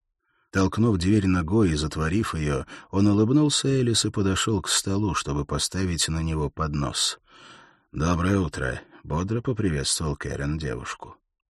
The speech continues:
Элис ничего не ответила, а только осторожно кивнула, раздумывая над тем, что бы всё это значило.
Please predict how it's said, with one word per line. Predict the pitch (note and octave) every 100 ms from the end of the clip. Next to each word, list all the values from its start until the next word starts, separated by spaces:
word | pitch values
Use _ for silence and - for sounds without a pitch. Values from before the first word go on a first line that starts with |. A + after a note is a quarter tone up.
| _ -
Элис | A#2 C#3+ C3 -
ничего | B2+ B2 C3 C3
не | B2+
ответила, | B2+ C3+ E3+ D3 - C2+ - - - - -
а | F#2+
только | D#3 D3 D3
осторожно | - C#3 D3+ C#3 C3+
кивнула, | - C#3 C3+ C3 A#2 D2+ D2
раздумывая | F2 E2 D#2 A2 F2+ E2 E2
над | E2 E2+
тем, | - B2 G#2
что | - - - C#3
бы | C#3+ A#2+ A2+
всё | - A#2+ A2
это | G2+ - A2
значило. | A#2 E2 - - -